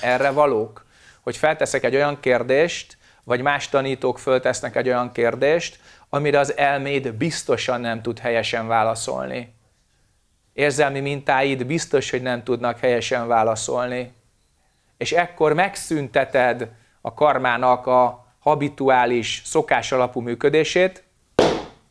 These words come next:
visszatérsz a gondolkodás elé, és a tiszta tükörből megjelenik a válasz úgy,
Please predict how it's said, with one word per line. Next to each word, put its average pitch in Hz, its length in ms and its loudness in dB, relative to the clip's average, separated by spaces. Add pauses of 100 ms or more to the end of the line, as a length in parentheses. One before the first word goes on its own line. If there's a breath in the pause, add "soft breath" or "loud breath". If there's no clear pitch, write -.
(680)
visszatérsz 151 720 2
a 139 80 2
gondolkodás 127 800 0
elé, 139 460 0 (920 soft breath)
és 131 140 -4
a 139 100 2
tiszta 190 380 0
tükörből 151 580 2
megjelenik 147 640 0
a 127 80 0
válasz 123 720 2 (500)
úgy, 156 420 0